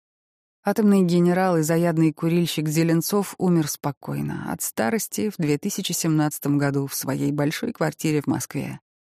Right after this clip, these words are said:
Искатель атомных солдат Бенцианов скончался на три года раньше в Петербурге от тяжёлого диабета.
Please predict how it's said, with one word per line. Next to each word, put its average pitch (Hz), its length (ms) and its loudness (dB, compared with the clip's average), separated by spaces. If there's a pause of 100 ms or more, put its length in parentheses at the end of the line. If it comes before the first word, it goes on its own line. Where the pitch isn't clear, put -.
(160)
Искатель 151 480 -2
атомных 151 420 2
солдат 151 400 0
Бенцианов 160 640 0
скончался 147 640 -2
на 147 120 2
три 147 180 -2
года 151 260 2
раньше 151 340 2
в - 80 -10
Петербурге 151 680 -2
от 139 120 -8
тяжёлого 139 460 -2
диабета. 143 580 -2